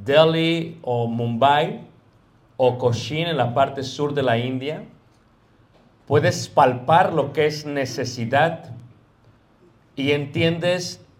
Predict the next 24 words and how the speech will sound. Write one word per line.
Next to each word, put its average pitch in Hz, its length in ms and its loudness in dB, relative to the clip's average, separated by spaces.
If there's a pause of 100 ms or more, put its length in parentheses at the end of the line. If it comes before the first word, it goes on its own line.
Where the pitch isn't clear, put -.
(160)
la 139 220 2
gran 165 300 2
diferencia 160 640 2
que 156 80 2
hay 160 140 4
entre 139 560 -2 (320)
escasez 190 1040 2 (120)
y 156 200 0
necesidad. 120 960 -2 (2000)
Si - 220 -12
caminas 156 480 2
por 139 160 0
las 123 160 0
calles 147 400 -2
de 127 100 4
La 113 180 4
Habana 139 540 0 (1120)
y 127 120 -6
convives 143 560 0
un 151 160 -6
poco 151 340 0
con 123 200 -2
los 107 180 -6
cubanos, 131 680 -4